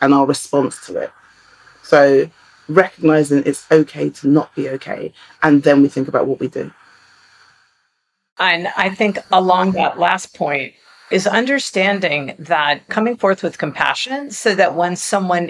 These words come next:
Speaker 2: is showing up a certain way, you do not automatically make assumptions that something is going on. It was something you did personally and or just, um, give them space.
Speaker 1: Well, it's not always about us.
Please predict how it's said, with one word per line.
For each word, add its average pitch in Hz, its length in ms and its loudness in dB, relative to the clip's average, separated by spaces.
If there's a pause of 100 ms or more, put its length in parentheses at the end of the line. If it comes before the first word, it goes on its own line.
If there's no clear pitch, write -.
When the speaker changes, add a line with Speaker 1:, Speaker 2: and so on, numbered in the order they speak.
(100)
Speaker 2:
is 208 360 2
showing 170 440 -2
up 156 240 -2
a 170 80 -2
certain 165 400 -6
way, 170 260 0
you 165 180 -10
do 185 180 -6
not 170 460 -2
automatically 170 680 -4
make 156 380 -6 (540)
assumptions 214 840 -4 (400)
that 165 220 2
something 202 380 -4
is 185 100 -4
going 185 220 -2
on. 180 80 0
It - 60 -2
was 151 100 -8
something 190 320 -4
you 185 160 -4
did 180 240 -8
personally 175 560 -6
and 269 380 -4
or 147 420 -2 (600)
just, - 440 -6 (160)
um, 156 640 -8 (580)
give 214 220 0
them 165 340 -4 (380)
space. - 840 -6 (200)
Speaker 1:
Well, 226 180 6
it's 220 100 -4
not 262 220 4
always 240 320 4
about 202 320 2
us. 220 300 -8